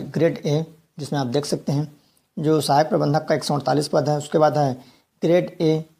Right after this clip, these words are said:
सहायक प्रबंधक के पाँच पद। उसके बाद है ग्रेड ए में सहायक प्रबंधक प्रोटोकॉल और सुरक्षा सेवा दो पद।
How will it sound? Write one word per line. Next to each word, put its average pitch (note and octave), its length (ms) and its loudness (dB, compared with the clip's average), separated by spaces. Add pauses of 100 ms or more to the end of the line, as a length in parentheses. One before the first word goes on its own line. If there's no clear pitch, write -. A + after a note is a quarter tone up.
(160)
सहायक D#3 220 2
प्रबंधक D3 440 0
के C#3 280 0 (420)
पाँच D3+ 220 -2
पद। D#3 200 0
उसके C3 200 -2
बाद D#3 200 2
है C#3 220 2
ग्रेड E3 260 0
ए E3 140 0
में D#3+ 100 0
सहायक D3 280 0
प्रबंधक C#3 400 -2
प्रोटोकॉल D#3+ 380 0
और D3+ 80 0
सुरक्षा C#3+ 320 -6
सेवा D#3+ 200 -2
दो C3+ 160 0
पद। D#3 300 -2